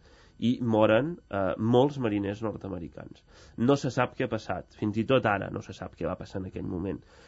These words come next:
I es parla de diverses opcions. Una, que va esclatar una caldera, versió espanyola, els nord-americans són tan rucs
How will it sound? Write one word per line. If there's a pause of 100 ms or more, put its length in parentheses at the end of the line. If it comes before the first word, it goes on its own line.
(180)
I (100)
es
parla
de
diverses
opcions.
Una,
que
va
esclatar
una
caldera,
versió
espanyola, (280)
els
nord-americans
són
tan
rucs